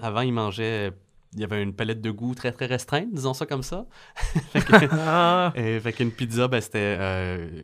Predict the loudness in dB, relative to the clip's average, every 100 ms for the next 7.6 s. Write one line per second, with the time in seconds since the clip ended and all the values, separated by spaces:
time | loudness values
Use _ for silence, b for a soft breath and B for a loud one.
0 | -16 -14 -12 -6 -4 -2 -2 0 0 -2
1 | -2 -2 -2 -4 -8 -8 -6 -6 -6 -6
2 | -6 -6 -10 -8 -8 -8 -8 -10 -12 -8
3 | -8 -8 -12 -14 -20 -20 -10 -6 -2 -2
4 | -4 -6 -6 -4 -4 -4 -6 -6 -6 -6
5 | -6 -8 -6 -4 -2 -4 -6 -10 -20 B
6 | B B B -2 0 0 0 0 2 2
7 | 2 0 0 0 -2